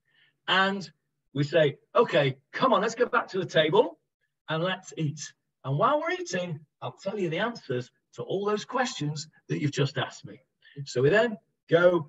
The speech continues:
and we sit down, well, we go and wash for, for, uh, matzah, we do motzi matzah, we go and have the afikoman, we do mara, all the way through the Seder. That Seder goes then from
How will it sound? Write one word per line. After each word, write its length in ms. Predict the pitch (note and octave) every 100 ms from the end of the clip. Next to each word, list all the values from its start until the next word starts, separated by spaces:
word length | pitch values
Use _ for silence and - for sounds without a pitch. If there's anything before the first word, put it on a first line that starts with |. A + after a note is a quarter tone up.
| _
and 100 | B2+
we 60 | A2+
sit 240 | - C#3+
down, 420 | G3 A#3 A3+ E3 D3
well, 160 | B2
we 80 | A#2
go 140 | D#3+
and 140 | C#3+ A#2+
wash 340 | F3+ G3+ - -
for, 260 | C#3 C3 B2 -
for, 380 | B2 A#2 A2 -
uh, 200 | G#2+ G#2 - -
matzah, 600 | G3+ C4 - G3+ A3 G3 - _ _
we 100 | B2+
do 240 | C3 B2 A#2
motzi 420 | C#3 C#3+ - B2
matzah, 640 | G#3+ C4+ B3 G#3+ A3 G#3 - _ -
we 80 | A2+
go 200 | B2 B2
and 100 | A2+
have 220 | B2+ G#2+
the 60 | -
afikoman, 840 | - - - C4+ B3+ A#3 A3 F#3 - _
we 100 | C3+
do 160 | C3+ C3
mara, 380 | A3+ B3+ B3 D4 _ -
all 240 | G#4 G#4
the 100 | C#4+
way 200 | C4+ A#3+
through 480 | - - C#3 C#3 -
the 100 | C#3+
Seder. 600 | - B2+ B2 E3 G#3 A3 -
That 220 | G#3 -
Seder 420 | - F3 C3+ C3
goes 300 | B2 D3+ C#3
then 220 | D#3+ D3+
from 340 | C3+ C3+ B2